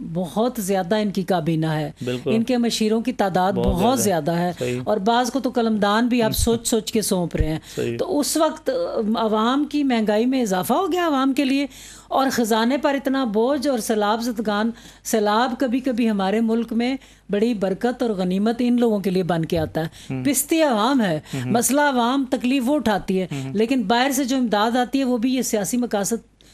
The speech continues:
Speaker 1: के साथ इस्तेमाल करते हैं,
Speaker 2: हम्म।
Speaker 1: फौरी तौर पर आवाम को रिलीफ नहीं देते।
Speaker 2: हम्म, हम्म, हम्म।
Speaker 1: तो फिर फ़ायदा क्या हुआ? इमरान खान पे जो इतराज़ था कि महंगाई हो गई है तो आ, ये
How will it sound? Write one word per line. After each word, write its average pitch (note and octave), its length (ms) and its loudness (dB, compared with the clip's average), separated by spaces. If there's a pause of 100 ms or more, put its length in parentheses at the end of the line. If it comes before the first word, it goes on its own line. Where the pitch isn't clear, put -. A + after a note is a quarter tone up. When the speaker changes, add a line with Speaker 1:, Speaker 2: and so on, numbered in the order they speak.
(140)
Speaker 1:
के B3 80 4
साथ A3+ 420 2
इस्तेमाल G3+ 420 0
करते A3 260 0
हैं, C#4 80 0
Speaker 2:
हम्म। C#3+ 100 -6 (240)
Speaker 1:
फौरी D4 340 2
तौर E4 200 2
पर C#4+ 160 0
आवाम G3+ 300 2
को G#3+ 120 0
रिलीफ F#3+ 360 0
नहीं G3 200 2
देते। D#3 320 0
Speaker 2:
हम्म, C3+ 100 -4
हम्म, B2 100 -8
हम्म। C3 200 -10
Speaker 1:
तो D#4 80 0
फिर D#4 200 0
फ़ायदा C#4 440 2
क्या E4+ 180 2
हुआ? B3 300 4
इमरान B3 380 2
खान D4+ 220 2
पे D4 120 0
जो C4+ 120 0
इतराज़ G3 420 0
था G#3 280 0 (320)
कि A3+ 80 2
महंगाई A3 480 2
हो A3+ 260 2
गई G#3+ 200 2
है G#3 120 0
तो G#3+ 120 -2
आ, G3 180 -2
ये G#3 260 0